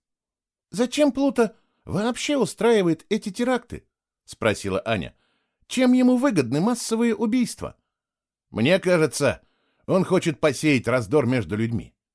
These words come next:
предположил Лукас. "Не думаешь, что нам опасно искать информацию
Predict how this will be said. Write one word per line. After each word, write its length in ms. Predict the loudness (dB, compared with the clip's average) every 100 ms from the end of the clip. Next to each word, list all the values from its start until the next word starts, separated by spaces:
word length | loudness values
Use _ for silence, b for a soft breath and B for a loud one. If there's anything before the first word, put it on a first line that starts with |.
| _ _ _ _
предположил 600 | -2 -2 0 -2 0 0
Лукас. 400 | -2 -4 -10 -20 _ _ _ _ _ _ -2
"Не 160 | 0
думаешь, 500 | 2 2 4 2 0 -10 _ _ _
что 200 | -4 0
нам 200 | 2 2
опасно 480 | -2 -2 -4 -2 -4
искать 300 | -2 -4 -2
информацию 720 | -4 -2 -2 -2 -2 0 0